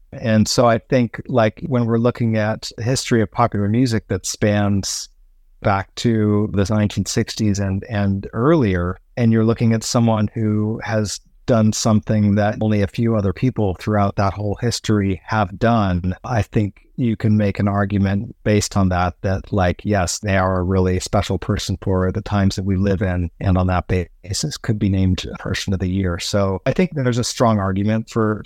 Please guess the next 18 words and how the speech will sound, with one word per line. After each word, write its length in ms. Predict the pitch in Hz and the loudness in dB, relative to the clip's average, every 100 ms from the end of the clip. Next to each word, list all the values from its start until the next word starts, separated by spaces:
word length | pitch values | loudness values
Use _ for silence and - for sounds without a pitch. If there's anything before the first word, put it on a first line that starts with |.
| 101 | 0
naming 260 | 101 98 | 2 2
her 160 | 95 95 _ _ | 0 -4 _ _
Person 360 | - 104 - 101 | -4 -2 0 0
of 60 | |
the 120 | 95 92 | 0 0
Year. 360 | 92 98 104 _ | 0 0 -2 _
But 140 | - 104 | 2 2
again, 440 | 95 101 98 95 | 2 2 2 2
there 120 | 110 | 2
had 180 | 104 110 | 2 0
to 60 | 101 | 2
be 60 | |
a 60 | 107 | 2
lot 140 | 104 | 2
of 80 | 101 | 0
competition 640 | - 113 - - 127 - 113 | -2 -4 -4 -4 -2 0 -2
<laughs> 0 | |
because 640 | 101 - - 143 - - | -2 -6 -4 -4 -4 -12